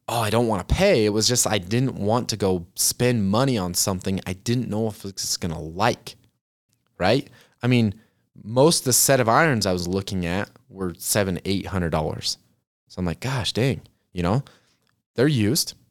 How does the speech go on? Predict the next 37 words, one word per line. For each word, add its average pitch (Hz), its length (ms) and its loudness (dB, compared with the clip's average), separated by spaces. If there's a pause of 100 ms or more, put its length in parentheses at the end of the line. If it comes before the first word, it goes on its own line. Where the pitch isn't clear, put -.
He's 104 240 -2
used 92 260 0
'em. 147 220 -4
They're 92 120 0
fine. 98 360 -2
They're 143 100 -2
in 85 120 -4
good 87 180 -4
shape. - 420 -4 (300)
They've 90 180 -6
got 92 140 2
a 80 80 -2 (360)
few 98 280 -4
bumps 98 320 -2
and 78 80 -6
bruises, 85 320 -2
but 117 160 -2
that's 131 180 2
fine, 165 400 -4 (560)
you 90 100 -4
know? 113 260 2 (200)
But 123 80 -2
what 156 140 2
I'm 135 80 2
sharing 175 380 4
with 95 180 -2
you 98 80 0
here 95 260 0
is 87 240 0
what 127 240 -2
you 175 100 -2
focus 156 440 0
on 101 160 0
is 90 100 -4
what's 117 200 -2
gonna 90 160 -2
happen. 98 360 -4